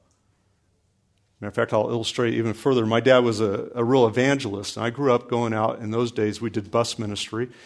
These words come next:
and we would go out on Saturday mornings to, uh, I lived down in Imperial County, which is near the Mexican border, and where farming is the in-, main industry, and that means there's a lot of field workers, day workers that come across the border,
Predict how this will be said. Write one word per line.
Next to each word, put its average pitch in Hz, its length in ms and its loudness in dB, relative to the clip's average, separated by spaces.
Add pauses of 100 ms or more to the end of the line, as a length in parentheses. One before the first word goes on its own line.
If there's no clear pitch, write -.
(280)
and 110 120 -6
we 127 100 4
would 135 160 4
go 123 180 6
out 123 200 8
on 120 120 0
Saturday 127 440 4
mornings 113 500 -2
to, 127 380 -2 (500)
uh, 107 100 -4
I 110 180 4
lived 123 180 2
down 120 240 4
in 113 60 2
Imperial 113 360 -2
County, 117 360 -4
which 117 200 -10
is 104 140 -8
near 110 140 -2
the 101 80 -8
Mexican 101 400 -8
border, 107 320 -4
and 95 180 -10 (500)
where 104 140 -10
farming 113 420 -2
is 104 140 -6
the 104 160 -6
in-, 117 220 -8
main 110 200 -2
industry, 135 540 -6
and 107 100 -6
that 117 100 -4
means 113 180 -4
there's 101 180 -8
a 104 60 -4
lot 107 200 0
of 104 80 -4
field 120 380 -4
workers, 107 480 -12 (720)
day 131 160 4
workers 113 380 -2
that 117 120 -8
come 110 160 -8
across 107 320 -4
the - 60 -10
border, 101 340 -6